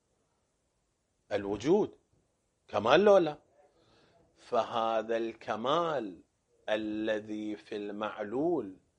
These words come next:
موجود في العلة أم لا؟ نعم، ولكن غير موجود بحدوده، بحدود ما موجود، وإنما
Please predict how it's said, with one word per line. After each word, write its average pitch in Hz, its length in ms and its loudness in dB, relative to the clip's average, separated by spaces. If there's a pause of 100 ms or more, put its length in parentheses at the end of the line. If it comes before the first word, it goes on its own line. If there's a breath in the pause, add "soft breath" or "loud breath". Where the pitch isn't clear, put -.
(320)
موجود 101 640 -12
في 151 120 -10
العلة 151 480 -10
أم 101 180 -16
لا؟ 107 140 -14 (1120)
نعم، 120 400 -4 (400 soft breath)
ولكن 113 540 0
غير 185 260 0
موجود 196 480 -4
بحدوده، 127 760 -4 (880)
بحدود 139 520 -4
ما 190 240 -4
موجود، 113 600 -6 (840)
وإنما 117 840 -4